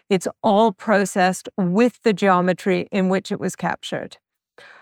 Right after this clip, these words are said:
Whenever I complain about neuromorphic cameras, these are the things I'm yearning for. Things that are biologically plausible, but in a different way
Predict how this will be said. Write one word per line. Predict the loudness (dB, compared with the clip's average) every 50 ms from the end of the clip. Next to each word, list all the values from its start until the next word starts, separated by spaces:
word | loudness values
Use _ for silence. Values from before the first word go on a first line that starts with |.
| _ _ _ _ _ 0
Whenever | 2 4 4 6 4 6 6 4
I | 4 2
complain | 2 0 0 0 0 0 0 0 2 4 2
about | 4 4 4 4 4 4
neuromorphic | 4 4 4 4 4 4 2 2 2 -2 -4 -4
cameras, | -4 -2 0 2 2 4 4 2 2 0 -4 -12 -10
these | -8 -6 -4 -2 0 0 2 0 0 0 -2
are | -2
the | -2 -2 -4
things | -4 -4 -4 -4 -4 -4 -2 -2
I'm | -2 -2 0
yearning | 0 0 0 0 0 -2 -4
for. | -6 -8 -10 -8 -8 -8 -10 -12 _ _ _ _ -20 _ _ _ _ _ _ _ _ _ _ 0
Things | 2 4 4 4 2 2
that | 2 2
are | 2 0 0 0 2
biologically | 4 6 6 6 6 6 6 4 4 2 0 -2 0 0 0
plausible, | -2 -4 -4 0 2 4 4 4 2 0 0 0 0 0 0 -2 -4 -6 _ -16 -20 -20 -20 -20 -20 _ _ -2
but | 0 2 2
in | 2 2 2
a | 2 0
different | 0 0 0 0 0 -2 -2 0 2
way | 2 4 4 4 2 2 0